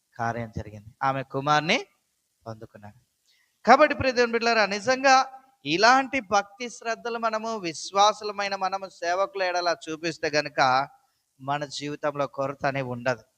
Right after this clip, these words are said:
హల్లెలూయా. కొరత అనేది ఉండదని మనం గుర్తించాలి. నిజంగా ఆమె తనకు, "నాకు ఈ బాధ ఉంది, ఈ కష్టం ఉంది, నాకు పిల్లలు లేరు" అని చెప్పుకోలేదు కానీ, కదా,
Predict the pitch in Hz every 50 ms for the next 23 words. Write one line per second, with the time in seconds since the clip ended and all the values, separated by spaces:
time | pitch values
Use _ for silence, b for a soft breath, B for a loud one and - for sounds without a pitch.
0 | _ _ - 123 139 151 147 151 156 165 170 180 190 175 - _ _ _ _ _
1 | _ _ _ _ _ _ _ _ _ _ - 143 151 165 175 - 190 180 175 175
2 | 175 165 196 269 440 440 - - _ _ _ _ _ _ _ _ _ _ _ _
3 | _ 120 123 127 131 139 147 143 135 139 135 135 135 131 131 131 127 117 127 120
4 | - - 135 127 120 - - 131 123 117 117 123 139 139 123 160 160 160 160 160
5 | 156 151 - - _ _ _ _ _ - 127 135 147 156 165 170 165 - - 165
6 | 160 165 160 - 170 156 156 156 156 - 160 156 139 127 135 143 156 160 160 165
7 | 160 160 160 160 165 160 156 147 - - 151 151 147 - - 175 160 165 165 165
8 | 165 160 160 160 - _ - 160 156 165 170 170 170 170 170 170 170 170 170 170
9 | 170 170 - - 165 156 - 175 - - 190 180 175 175 165 165 165 160 160 160
10 | 160 147 139 151 160 160 - _ _ _ _ _ _ _ _ _ - 147 165 190
11 | 220